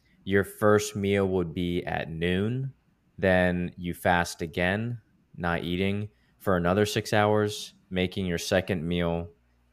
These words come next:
and, or final meal, I should say, around five or six P M.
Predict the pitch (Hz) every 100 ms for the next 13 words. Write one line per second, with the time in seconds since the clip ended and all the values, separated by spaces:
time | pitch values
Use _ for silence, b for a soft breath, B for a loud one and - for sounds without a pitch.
0 | _ - 95 92 - 98 90 90 87 82
1 | 80 80 78 85 _ - 82 - 82 -
2 | 82 80 - 85 87 82 - 92 82 80
3 | 80 76 - 87 82 - 73 - - 55
4 | 50 50